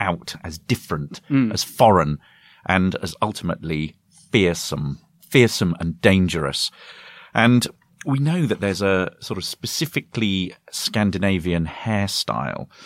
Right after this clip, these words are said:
Speaker 1: And we know this from a legal code, uh, very early on, um, which refers to, uh, the way in which you might save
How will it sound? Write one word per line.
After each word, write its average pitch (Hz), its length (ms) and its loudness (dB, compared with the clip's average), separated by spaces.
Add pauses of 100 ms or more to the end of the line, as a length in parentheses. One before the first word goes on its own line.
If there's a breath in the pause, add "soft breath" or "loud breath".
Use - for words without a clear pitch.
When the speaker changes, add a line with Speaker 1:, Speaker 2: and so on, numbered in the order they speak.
(240 loud breath)
Speaker 1:
And 92 80 -4
we 98 60 2
know 123 180 4
this 98 200 0
from 85 380 0
a 87 400 0
legal 98 480 0
code, 73 480 -4 (380 loud breath)
uh, 80 220 0
very 92 320 2
early 87 300 0
on, 78 340 0 (420 loud breath)
um, 85 520 4
which - 180 -4
refers 92 520 2
to, 82 420 0 (260 loud breath)
uh, 87 300 0
the 101 100 -2
way 101 160 2
in 92 120 0
which - 200 -6
you 101 80 -2
might 92 240 -4
save 82 640 -2